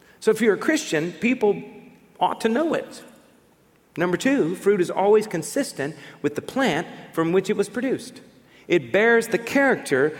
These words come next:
of the tree from which it is a part, right? Apple trees always produce apples. Orange trees always produce what, class? Orange. That's right.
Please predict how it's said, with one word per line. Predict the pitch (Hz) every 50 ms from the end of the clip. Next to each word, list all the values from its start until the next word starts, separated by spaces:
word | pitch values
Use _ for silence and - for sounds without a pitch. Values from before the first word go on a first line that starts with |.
| - - -
of | - 180 160
the | 147 160
tree | 156 - - 285 285 226 185 202 208
from | 202 - 165 160
which | 165 180 170 -
it | 175
is | 185 185
a | 233
part, | 226 233 262 262 220 - - - - -
right? | - - 190 226 220 - - - - - - -
Apple | - 147 202 240 - 202 156
trees | - - - 143 139 175 196 196 - - - -
always | - 135 139 147 165 175 185 202 185
produce | 190 - 220 208 233 254 247 -
apples. | - - 262 294 294 262 226 151 - - - - - - - - - - - _ _ _ _ _ _ _ _ _ _ _ _ - - - - - - _ _ _ _ _
Orange | - 170 208 262 294 311 277 -
trees | - - 185 202 226 226
always | 208 - 165 170 202 226 233 247 -
produce | 226 247 254 247 277 277 -
what, | 262 302 277 226
class? | - 170 175 220 240 233 - - - - - - - - - - - - _ _ _ - -
Orange. | 220 269 247 175 - - -
That's | - 160 220 220 233
right. | 262 294 294 240